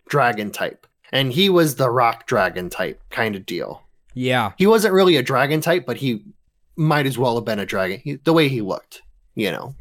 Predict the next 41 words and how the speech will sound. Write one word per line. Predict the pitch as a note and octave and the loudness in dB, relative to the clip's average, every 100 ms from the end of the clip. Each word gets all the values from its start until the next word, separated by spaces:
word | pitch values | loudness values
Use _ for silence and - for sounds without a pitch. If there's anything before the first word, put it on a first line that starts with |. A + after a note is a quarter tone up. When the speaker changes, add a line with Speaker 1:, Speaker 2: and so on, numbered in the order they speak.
| - C3+ | -12 -2
Speaker 2:
You | D3 | 2
know | A3+ | 4
what | E3+ | 4
I | D3 F3 | 2 0
saw, | - C3 A#2 | 0 0 0
actually? | A2+ - - A2+ C3 | 0 -4 -4 -2 0
This | D#3 | 0
is | C#3 | 0
a | |
little | B2 A#2+ G#2+ | 0 0 0
off | G2 - | -2 -4
track, | A2 F#2+ F2+ | -4 -4 -4
but, | G#2+ G#2 | -4 -2
um, | G#2 G2 F#2+ F#2 - - - - - - G#3 | 0 -2 -2 -6 -12 -20 -20 -20 -20 -4 4
Speaker 1:
Well, | G3 | 6
we're | G#3 | 6
done | F3 C#3+ A#2+ | 4 2 0
with | A#2 | 0
the | G#2 | -2
episode, | - - F#2 | -2 -6 -6
so | G2+ | -4
yeah, | F#2 E2+ | -4 -4
just | - A#2+ | -6 -2
whatever. | C#3 C3+ C#3 B2 - | 2 2 0 -2 -6
<laughs> | - | -10
Speaker 2:
The, | C3+ D3 D3 D3 C#3 B2+ A#2 - _ _ - | -2 2 4 4 2 0 -4 -10 _ _ -16
someone, | - - F3 G#3 G#3 G#3+ G#3+ G3 - B2+ | -8 0 2 4 4 4 2 -2 -6 -2
'cause | D#3+ C#3+ | 0 2
they've | F3 | 2
been, | F#3 F#3 | 2 2
like, | D#3 C3+ | 2 0
kind | D3+ C#3 | 0 0
of | G#2 | 0
data | B2 B2+ C#3 | 0 2 2
mining, | C#3 C3+ C#3 C#3 C3+ C#3 C3+ - _ _ _ _ - | 2 2 2 2 2 0 -2 -4 _ _ _ _ -6
uh, | A2 G#2+ G#2 G2+ G2+ - | -2 2 2 0 -2 -2
older | C#3+ C#3+ D3 C3+ | 0 2 2 0
Pokemon | C3 B2+ - C3+ C3+ C3+ | 0 -2 -2 0 0 0
games, | C3 C#3 C#3+ D3 - B2 | 0 2 2 -2 -4 -2
and | B2+ B2 A#2+ A#2 A#2 | 0 0 0 0 0
Speaker 1:
Mm-hmm. | C#3 C#3+ | 0 -2